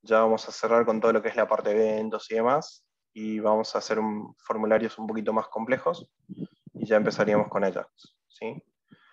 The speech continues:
Em, consejo, repasen lo que vimos hoy, ¿sí? Eh, ya les paso los códigos, los subo al,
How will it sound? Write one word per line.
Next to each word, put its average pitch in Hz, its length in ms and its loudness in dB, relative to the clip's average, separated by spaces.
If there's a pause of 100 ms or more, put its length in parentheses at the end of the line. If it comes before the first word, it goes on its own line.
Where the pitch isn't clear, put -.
(420)
Em, 113 760 6 (3000)
consejo, 185 1040 6
repasen 139 1120 2
lo 123 100 6
que 120 80 4
vimos 123 300 4
hoy, 160 240 2 (800)
¿sí? - 320 -8 (1300)
Eh, 110 380 4
ya 120 120 6
les 120 120 4
paso - 280 -2
los 117 160 0
códigos, 131 440 4
los 107 160 -4
subo 117 400 2
al, 110 360 -6